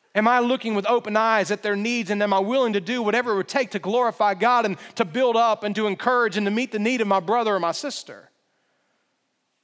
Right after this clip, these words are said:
Or do I excuse why I shouldn't?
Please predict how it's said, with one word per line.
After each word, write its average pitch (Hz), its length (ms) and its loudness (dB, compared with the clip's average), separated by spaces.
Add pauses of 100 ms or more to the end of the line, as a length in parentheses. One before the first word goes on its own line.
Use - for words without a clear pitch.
Or 208 140 2
do 202 120 2
I 190 120 4
excuse 180 760 -6 (840)
why 185 220 2
I 165 100 0
shouldn't? 143 480 -6